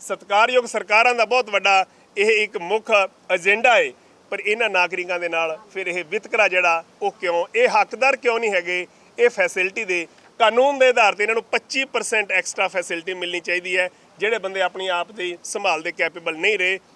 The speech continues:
ਇਹਨਾਂ ਦੀ ਗਿਣਤੀ ਇੰਨੀ ਵੱਡੀ ਹੈਗੀ ਹੈ। ਜੇ ਅਸੀਂ ਜੁਵੇਨਾਈਲ ਜਸਟਿਸ ਐਕਟ ਦੇ ਆਧਾਰ ਤੇ ਗੱਲ ਕਰੀਏ ਤੇ ਸਾਰੇ ਹੀ ਮਤਲਬ ਸੰਵਿਧਾਨਿਕ ਦ੍ਰਿਸ਼ਟੀਕੋਣ ਤੋਂ ਜੇ ਮੈਂ ਬੇਨਤੀ ਕਰਨਾ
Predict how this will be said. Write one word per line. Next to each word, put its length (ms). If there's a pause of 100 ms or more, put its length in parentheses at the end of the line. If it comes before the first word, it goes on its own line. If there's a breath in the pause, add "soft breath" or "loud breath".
(180)
ਇਹਨਾਂ 160
ਦੀ 100
ਗਿਣਤੀ 400
ਇੰਨੀ 140
ਵੱਡੀ 340
ਹੈਗੀ 240
ਹੈ। 120 (260 soft breath)
ਜੇ 120
ਅਸੀਂ 160
ਜੁਵੇਨਾਈਲ 340
ਜਸਟਿਸ 360
ਐਕਟ 180
ਦੇ 100
ਆਧਾਰ 240
ਤੇ 120
ਗੱਲ 180
ਕਰੀਏ 400 (360 soft breath)
ਤੇ 80
ਸਾਰੇ 400
ਹੀ 40
ਮਤਲਬ 300
ਸੰਵਿਧਾਨਿਕ 680
ਦ੍ਰਿਸ਼ਟੀਕੋਣ 580
ਤੋਂ 160
ਜੇ 100
ਮੈਂ 120
ਬੇਨਤੀ 340
ਕਰਨਾ 400